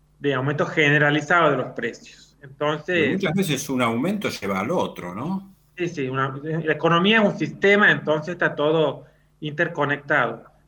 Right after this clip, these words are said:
Speaker 1: Pero siempre hay que pensar en ese sentido, porque aumente la carne, no van a aumentar todos los otros productos, digamos. Eh, ahí creo que habría que, este, tener en cuenta bien cada caso particular. Lógicamente, como decía hace rato,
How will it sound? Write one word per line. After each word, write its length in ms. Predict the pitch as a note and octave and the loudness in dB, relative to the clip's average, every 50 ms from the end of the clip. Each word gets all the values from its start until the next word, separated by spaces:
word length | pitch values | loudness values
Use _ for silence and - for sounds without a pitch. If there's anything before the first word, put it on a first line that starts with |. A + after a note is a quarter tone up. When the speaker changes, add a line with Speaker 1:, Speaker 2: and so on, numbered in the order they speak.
| _ | _
Speaker 1:
Pero 180 | - D#3+ D#3 D3+ | -2 0 0 0
siempre 320 | C#3 - F3+ F#3+ F#3 A3+ | 0 0 -2 0 0 0
hay 40 | A3 | 0
que 80 | A3 - | 0 -2
pensar 440 | - F3+ E3 D#3 - F3 F3+ G3 G3+ | 0 2 0 0 2 2 2 2 2
en 220 | G3 E3 D#3+ D3+ D#3 | 2 0 -2 -2 0
ese 300 | E3 F3+ E3+ F3 F3+ - | 0 0 0 -2 -4 -2
sentido, 500 | - D3 C3+ C3+ C3 F3 F3+ D#3 D3 D3+ | -2 -2 -2 0 -2 -2 0 0 -2 -2
porque 240 | D3 C#3 C3 - C3+ | -4 -6 -2 0 0
aumente 320 | B2+ C3 D#3+ E3+ E3 F#3+ | 0 0 0 -2 0 2
la 160 | F#3 E3+ E3 | 0 0 0
carne, 380 | - F3+ F3+ F3+ F#3 F3+ G3 G3 | 2 2 2 4 4 4 2 0
no 140 | F3 D3 C#3 | 0 0 0
van 140 | D3 D3 | 0 0
a 40 | C#3+ | 0
aumentar 480 | C3+ C3 C3+ C#3 C3+ C3+ E3 E3+ E3 - | 0 -2 -4 -4 -2 -2 -2 -2 -2 -4
todos 240 | - C#3 C#3+ D3 C#3+ | -6 -6 -6 -4 -6
los 80 | B2+ A#2 | -8 -8
otros 260 | C3+ C3+ C3+ C3+ C3+ | -10 -10 -10 -12 -14
productos, 580 | - B2+ B2+ B2+ C#3 C#3+ - C#3+ - A#2 G#2 - | -8 -6 -6 -4 -2 -4 -4 -6 -14 -20 -20 -18
digamos. 480 | A2+ A#2 A#2+ B2 A2+ A2 G#2+ G#2+ - - _ _ _ _ _ _ _ _ - | -14 -6 -4 -4 -4 -4 -6 -14 -18 -20 _ _ _ _ _ _ _ _ -4
Eh, 280 | C#3+ C#3+ C#3 C3+ C3+ C3+ | -2 0 2 2 2 2
ahí 260 | C3+ C#3+ E3 F#3 F3+ | 4 4 4 2 2
creo 260 | - F#3+ G3 G#3 G3+ | 2 4 4 4 4
que 100 | G3+ F3+ | 4 2
habría 420 | E3 D#3 D#3 D#3+ F3 F#3 F#3+ F#3+ F#3 | 2 2 2 2 2 2 2 0 0
que, 640 | - F3+ F3 D#3+ D3 C3+ C3 B2+ B2 A#2+ A#2+ - - _ _ _ _ _ _ - | 0 2 2 4 4 4 2 0 -4 -6 -10 -12 -16 _ _ _ _ _ _ -10
este, 300 | - C3+ C3 C3 - - | -10 -10 -10 -10 -14 -6
tener 300 | - D3+ C#3+ D3+ D#3+ E3 | 0 2 4 4 6 4
en 160 | F3 D3+ - | 4 2 2
cuenta 400 | D3+ D#3+ E3 F3 F3 E3+ F#3 F3 | 2 4 4 4 2 2 2 2
bien 260 | D#3+ D#3 D#3 F3 F3 E3+ | 2 2 0 -2 -4 -4
cada 340 | - - D#3+ E3+ F3 E3+ E3+ | -2 0 2 2 2 2 0
caso 300 | E3+ E3 E3 E3 F#3 - | 0 -2 -2 -2 -4 0
particular. 720 | - C#3+ D3 C#3+ D3 C#3 - D3 D#3 D#3 D3+ C3 A#2+ A#2+ B2 | 0 0 0 0 -6 -8 -2 0 2 4 4 4 2 2 -2
Lógicamente, 840 | C#3 D3+ F3 F#3 - A3 G#3+ - G#3 G3 G3+ G#3 G#3 G3+ G3+ F#3+ E3+ - | -2 0 0 0 0 -4 -4 0 0 2 2 2 0 0 -2 -4 -4 -4
como 240 | - E3+ E3 D#3 | -6 -4 -2 0
decía 240 | D3 D3 C#3+ D3 F#3 | 2 2 0 0 -2
hace 160 | F3+ F3+ F#3 | -4 -4 -4
rato, 600 | E3 - E3+ F3 F3+ F3 F3 F#3 G3 G3+ G3+ G3+ | -2 0 2 2 2 0 0 -2 0 0 -2 -4